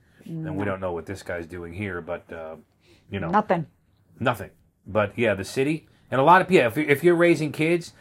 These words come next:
Speaker 1: even, even Hoboken, Jersey City, we're getting people that wanna come to Nutley and buy a home, and they're looking to buy places. They're coming this way. So
Speaker 2: Yep, they had their fun in Hoboken, and now they want, you know,
Speaker 1: they wanna raise a
Speaker 2: something
Speaker 1: family.
Speaker 2: a little quiet, yeah.
Speaker 1: Yeah.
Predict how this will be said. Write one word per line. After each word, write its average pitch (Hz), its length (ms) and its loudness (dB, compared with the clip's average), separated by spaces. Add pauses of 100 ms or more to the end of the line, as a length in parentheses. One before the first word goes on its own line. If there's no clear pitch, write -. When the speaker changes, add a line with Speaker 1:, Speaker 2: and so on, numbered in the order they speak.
(140)
Speaker 1:
even, 190 300 4
even 185 300 2
Hoboken, 160 600 4
Jersey 147 320 0
City, 143 260 -8
we're 143 80 -6
getting 139 220 -8
people 139 300 -8
that 123 100 -6
wanna 131 180 -8
come 127 160 -10
to 127 60 -10
Nutley 131 320 -8
and 123 80 -8
buy 123 180 -2
a 123 80 -4
home, 127 300 -6
and 120 100 -8
they're 120 100 -6
looking 120 280 -8
to 113 60 -8
buy 117 180 -4
places. 120 520 -8 (340)
They're 110 100 -6
coming 117 320 -8
this 110 220 -8
way. 98 380 -6 (280)
So 95 360 -4 (140)
Speaker 2:
Yep, 226 280 -2
they 214 80 -2
had 208 160 0
their 214 100 0
fun 196 220 -2
in 185 80 -2
Hoboken, 175 480 -2
and 160 100 -6
now 165 180 -4
they 165 120 -4
want, 156 340 -6 (220)
you 170 100 -10
know, 147 220 -8
Speaker 1:
they 110 80 0
wanna 104 200 -2
raise 95 180 -6
a - 40 -8
Speaker 2:
something 262 240 4
Speaker 1:
family. 247 60 6
Speaker 2:
a 247 60 10
little 226 260 8
quiet, - 420 2
yeah. - 240 2
Speaker 1:
Yeah. 101 220 -2